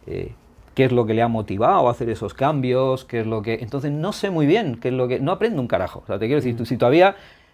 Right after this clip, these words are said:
Speaker 1: el tipo me deja claro qué es lo que va persiguiendo, pues a lo mejor yo puedo ver si, joder, pues hasta qué punto lo consigue, si es que, si es que lo consigue o no, o
Speaker 2: Ujú.
Speaker 1: fracasa estrepitosamente y él
Speaker 2: Claro.
Speaker 1: piensa que,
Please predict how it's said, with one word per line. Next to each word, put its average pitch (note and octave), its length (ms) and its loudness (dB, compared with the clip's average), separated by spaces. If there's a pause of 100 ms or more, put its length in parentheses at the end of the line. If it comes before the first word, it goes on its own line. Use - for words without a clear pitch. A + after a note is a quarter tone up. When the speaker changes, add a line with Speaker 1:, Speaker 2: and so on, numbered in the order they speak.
(160)
Speaker 1:
el A2+ 160 -6
tipo D3 180 2
me D#3+ 100 0
deja D#3 220 2
claro D3+ 280 4
qué C3 100 -4
es B2 60 0
lo C3+ 80 0
que C3 60 0
va C3 140 4
persiguiendo, D3 720 -2
pues G2+ 160 -10
a G2 140 -8
lo A2+ 80 -4
mejor A#2 240 -6
yo B2 100 -2
puedo B2 240 0
ver C#3+ 200 2
si, G2+ 360 -6 (200)
joder, A2 280 -6
pues G2 160 -12
hasta - 220 -10
qué A2+ 100 -4
punto A#2 280 -2
lo G#2 100 0
consigue, D3+ 460 0
si B2+ 120 -4
es G#2+ 100 -6
que, G2+ 300 -6 (300)
si - 140 -2
es A#2 80 -2
que A2 120 -8
lo G#2+ 120 -4
consigue C#3 540 2
o A2 120 0
no, C3 140 0
o D#3+ 140 2
Speaker 2:
Ujú. - 40 2
Speaker 1:
fracasa A#2 460 0
estrepitosamente A#2+ 800 -2
y A2+ 40 0
él A2+ 60 2
Speaker 2:
Claro. C3+ 140 4
Speaker 1:
piensa C3+ 260 2
que, A#2 260 -2